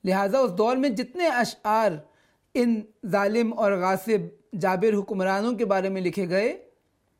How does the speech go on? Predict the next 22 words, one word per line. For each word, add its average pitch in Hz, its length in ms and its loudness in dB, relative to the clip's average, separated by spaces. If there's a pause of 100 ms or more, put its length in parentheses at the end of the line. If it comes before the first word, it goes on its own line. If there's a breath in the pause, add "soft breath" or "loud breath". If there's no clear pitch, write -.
(580)
ان 175 140 -2
سب 294 300 -2
کے 220 100 -2
اندر 208 420 0 (100)
ان 190 180 -6
کو 262 160 -2
خلیفۃ 190 520 -4
اللہ 220 340 0 (100)
کہا 175 240 -2 (120)
گیا۔ 180 160 -14 (200)
اگر 185 200 -2
ان 185 140 -4
کی 180 80 -10
فضائل 180 440 -2
اور 180 100 0
ان 175 80 -6
کی 180 120 -10
مدح 175 300 0
میں 196 120 -8
جن 165 220 -6 (520 soft breath)
شاعروں 208 420 0
نے 240 180 0